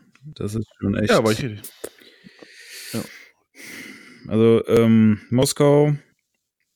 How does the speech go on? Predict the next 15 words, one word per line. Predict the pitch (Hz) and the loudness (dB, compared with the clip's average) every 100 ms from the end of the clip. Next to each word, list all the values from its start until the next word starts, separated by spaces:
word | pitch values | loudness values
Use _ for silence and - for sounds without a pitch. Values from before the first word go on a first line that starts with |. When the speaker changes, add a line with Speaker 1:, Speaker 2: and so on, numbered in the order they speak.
| _ _ _ _ _ _ _ | _ _ _ _ _ _ _
Speaker 2:
Willst | 139 - | -6 -2
du | |
mal | 123 120 | -2 0
hin, | 127 | -2
oder? | 107 120 - - | -2 -4 -8 -12
Speaker 1:
Wollte | 104 123 143 | -2 0 2
ich | 131 | 4
mal | 117 | 4
hin. | 104 110 147 143 | 6 4 4 0
Speaker 2:
Ja. | 120 117 120 - _ _ | -6 -6 -8 -12 _ _
Speaker 1:
Also | 110 110 | -4 -2
die, | 113 | -2
eigentlich | - 131 135 123 | 0 0 2 2
letztes | 143 - 101 | 2 0 -2
Jahr, | 104 107 123 | 2 2 0